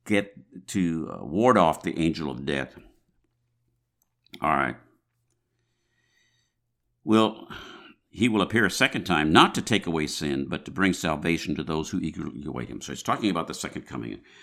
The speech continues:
Let's look at the responsorial psalm. We have a few minutes to do that. And the responsorial psalm is from Psalm one forty-six. If you look at the last few psalms, uh, in the, the hundred and fifty psalms that there are, you will find that the last few are a lot of psalms of praise.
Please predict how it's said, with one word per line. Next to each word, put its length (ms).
Let's 340
look 380
at 160
the 60
responsorial 800
psalm. 200
We 100
have 100
a 40
few 180
minutes 300
to 100
do 140
that. 300
And 140
the 60
responsorial 720
psalm 280
is 120
from 180
Psalm 300
one 200
forty-six. 500
If 80
you 100
look 160
at 60
the 100
last 320
few 140
psalms, 640
uh, 380
in 220
the, 280
the 140
hundred 240
and 80
fifty 240
psalms 380
that 140
there 200
are, 260
you 80
will 80
find 340
that 240
the 100
last 400
few 280
are 160
a 120
lot 360
of 80
psalms 500
of 220
praise. 560